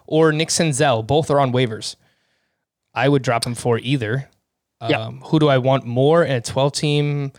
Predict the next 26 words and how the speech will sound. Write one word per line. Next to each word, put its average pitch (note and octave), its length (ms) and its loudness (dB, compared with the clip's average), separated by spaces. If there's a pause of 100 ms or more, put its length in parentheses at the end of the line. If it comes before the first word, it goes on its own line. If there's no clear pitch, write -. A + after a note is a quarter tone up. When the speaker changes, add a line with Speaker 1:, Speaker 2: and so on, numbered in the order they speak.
(420)
Speaker 1:
With C#3+ 140 -2
O F3+ 140 2
B G3+ 120 0
P, G#3+ 220 0
I'll E3+ 100 4
go D3+ 140 2
with D3+ 120 2
Colton D#3+ 300 -2
Wong. B2+ 220 0 (280)
He's, D3 300 -2
he's D3+ 160 -2
a D3+ 60 -4
good D#3 120 2
O C#3+ 120 4
B B2 100 2
P B2+ 140 0
guy. G#2+ 260 -8 (1200)
Speaker 2:
Wasn't F#3 280 -4
Senzel A2+ 520 2
too? C#3+ 400 0 (160)
Uh, C#3 240 2
I G#3 120 2
think G#3+ 180 0
I'd A#2 100 2
go A#2 100 2
Wong F#2+ 500 -2